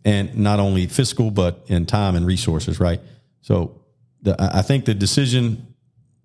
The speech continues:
is good, it's sound, and we try to mitigate that as best we can.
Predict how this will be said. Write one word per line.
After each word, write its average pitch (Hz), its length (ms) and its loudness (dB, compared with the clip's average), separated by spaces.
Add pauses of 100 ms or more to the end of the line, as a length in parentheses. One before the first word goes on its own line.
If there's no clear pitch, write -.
is 98 200 0
good, 156 260 0
it's - 140 -4
sound, 151 420 0 (360)
and 101 220 2
we 95 140 -2 (220)
try 120 220 2
to 98 140 0
mitigate 110 500 0
that 101 280 0 (200)
as 92 120 2
best 101 240 -2
we 92 80 -2
can. - 300 -2